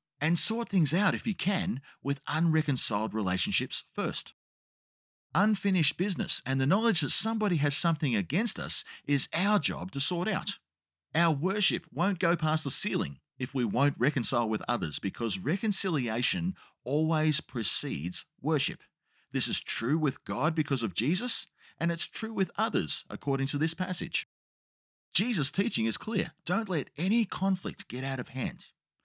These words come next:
Don't let them consume our hearts. Get on the front foot.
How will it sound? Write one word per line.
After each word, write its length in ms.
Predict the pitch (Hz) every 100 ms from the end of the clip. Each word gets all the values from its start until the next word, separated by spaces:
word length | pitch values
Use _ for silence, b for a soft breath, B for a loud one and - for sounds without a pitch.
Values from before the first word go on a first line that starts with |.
| b b
Don't 260 | - 196 214
let 180 | 202 -
them 140 | 120
consume 600 | - 110 - - 170 175
our 160 | 160 143
hearts. 540 | 135 135 87 - - B B -
Get 160 | 202
on 120 | 220
the 80 | 202
front 300 | - 175 165
foot. 300 | - 87 -